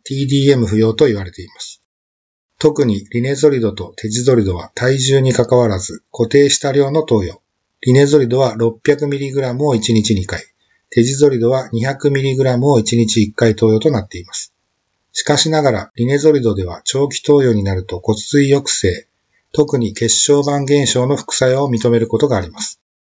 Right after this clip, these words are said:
テジゾリドはこれまでの臨床研究においては、リネゾリドほどの副作用は認めていないと言われています。リネゾリド、テジゾリドともに高価なお薬で、両薬剤とも静脈投与で一日二万八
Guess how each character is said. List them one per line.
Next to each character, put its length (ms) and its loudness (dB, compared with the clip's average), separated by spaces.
テ 120 2
ジ 140 -4
ゾ 140 0
リ 100 0
ド 120 0
は 200 -8
こ 120 -4
れ 100 0
ま 140 0
で 100 2
の 100 4
臨 200 4
床 280 0
研 240 -4
究 220 -4
に 100 0
お 100 2
い 60 -2
て 100 -6
は、 180 -12
リ 80 4
ネ 140 6
ゾ 140 6
リ 80 2
ド 100 0
ほ 140 -4
ど 100 0
の 120 -2
副 180 -12
作 180 0
用 140 2
は 280 -2
認 200 0
め 100 0
て 160 0
い 100 4
な 120 4
い 100 2
と 260 4
言 80 -2
わ 60 -2
れ 80 -6
て 140 -10
い 60 -6
ま 100 -16
す。 260 -10
リ 100 4
ネ 120 6
ゾ 140 4
リ 100 2
ド、 300 -2
テ 100 -4
ジ 120 -6
ゾ 140 4
リ 80 -4
ド 120 -4
と 120 -8
も 140 -6
に 220 -14
高 240 4
価 100 -4
な 140 -6
お 80 -10
薬 300 -12
で、 180 -18
両 220 6
薬 240 -4
剤 260 -2
と 100 -4
も 240 -8
静 240 0
脈 280 0
投 200 4
与 120 2
で 240 0
一 220 -8
日 480 -4
二 160 4
万 220 2
八 160 -6